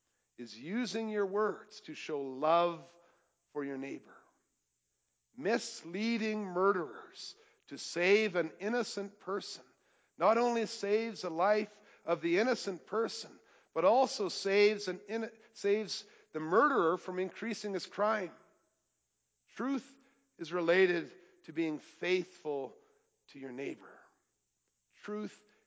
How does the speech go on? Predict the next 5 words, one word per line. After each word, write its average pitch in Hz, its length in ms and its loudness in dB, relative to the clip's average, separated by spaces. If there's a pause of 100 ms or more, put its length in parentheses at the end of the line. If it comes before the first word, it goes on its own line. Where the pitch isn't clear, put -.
is 139 180 -16
given 151 380 -2 (580)
to 143 80 -10
promote 147 840 -4 (600)
peace - 720 -14